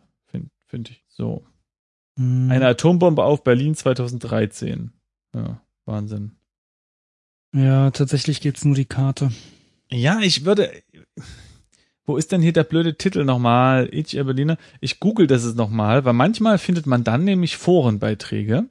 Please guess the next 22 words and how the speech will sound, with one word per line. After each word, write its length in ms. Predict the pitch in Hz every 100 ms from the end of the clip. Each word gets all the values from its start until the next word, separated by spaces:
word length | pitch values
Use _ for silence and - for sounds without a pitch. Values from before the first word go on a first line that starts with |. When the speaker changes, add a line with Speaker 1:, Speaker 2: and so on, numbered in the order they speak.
| _ _
Speaker 1:
und 480 | _ 135 131 127 - _
da 440 | 139 156 160 160 -
gibt's 180 | 131 135
dann 120 | 143
manchmal 300 | 135 139 -
Diskussionen 960 | 131 131 - 123 - 135 151 127 110 104
oder 180 | 110 107
Hinweise 580 | 117 131 120 110 110 113
nochmal. 560 | 110 110 110 117 175 - _ _ _ _
Ah 100 | -
ja, 160 | 151 110
da, 260 | 117 110 113
äh, 320 | 107 113 82
if 100 | 139
Forum 460 | - - 147 131 135
Anzeigen. 400 | 143 - 165 131
Nee, 160 | 127
das 200 | 143 127
geht 200 | - 127
nur 180 | 127 135
um 160 | 131 117
die 300 | 120 120